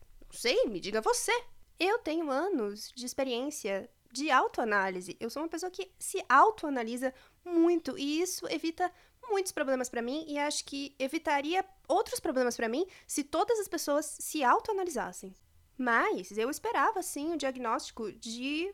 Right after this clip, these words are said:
um profissional. Mas o profissional me disse que eu sou normal.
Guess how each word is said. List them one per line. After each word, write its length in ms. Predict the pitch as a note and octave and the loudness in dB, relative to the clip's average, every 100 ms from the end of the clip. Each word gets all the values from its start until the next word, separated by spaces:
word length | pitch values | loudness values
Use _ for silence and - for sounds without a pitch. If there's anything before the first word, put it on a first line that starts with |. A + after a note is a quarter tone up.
| - | -6
um 100 | F4 | -6
profissional. 680 | F#4 F#4 - A3 G#3 - - _ _ - - _ | -4 -6 -4 -2 -2 -4 -10 _ _ -20 -20 _
Mas 180 | G4 B3+ | 0 0
o 40 | |
profissional 500 | B3+ B3 D4+ D#4 E4 | -2 -2 0 4 4
me 100 | F4+ | 4
disse 200 | E4+ F4 | 2 0
que 60 | - | -2
eu 60 | E4+ | -2
sou 120 | F4 | -2
normal. 440 | F4 D#4+ D#4 D#4 | 0 2 2 0